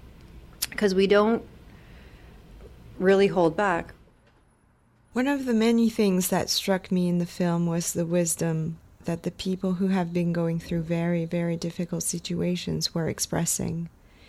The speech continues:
Speaker 2: I have to say that near the end of the film,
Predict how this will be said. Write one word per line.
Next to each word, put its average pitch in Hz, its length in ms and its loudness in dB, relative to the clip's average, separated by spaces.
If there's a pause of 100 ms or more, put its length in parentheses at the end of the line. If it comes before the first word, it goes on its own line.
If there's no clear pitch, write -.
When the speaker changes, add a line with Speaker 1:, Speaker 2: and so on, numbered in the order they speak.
(960)
Speaker 2:
I 202 60 0
have 226 240 4
to 233 100 -2
say 220 300 2
that 202 260 0
near 214 300 6
the 214 160 4
end 202 160 4
of 185 120 0
the 180 80 -6
film, 185 600 2